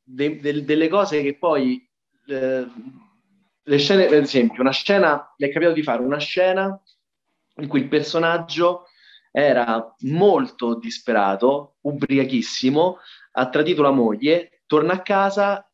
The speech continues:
ubriaco lesso, e glielo dice. Ok? E questa scena, eh, in realtà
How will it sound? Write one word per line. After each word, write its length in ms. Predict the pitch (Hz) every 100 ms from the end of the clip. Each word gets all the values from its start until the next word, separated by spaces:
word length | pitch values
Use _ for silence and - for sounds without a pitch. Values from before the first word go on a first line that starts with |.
| _ _ _ _
ubriaco 500 | 131 117 139 127 135
lesso, 600 | 151 156 - - 180 180
e 80 | 131
glielo 200 | 127 113
dice. 500 | 98 87 - 95 _ _ _ _ _ _ _ -
Ok? 480 | 113 - 117 98 104 - - - - - - - - - - - _
E 60 | 156
questa 260 | 160 233 240
scena, 640 | 233 247 226 165 143 -
eh, 460 | 131 131 127 127 131
in 60 |
realtà 840 | 151 180 - 196 143 120 113 101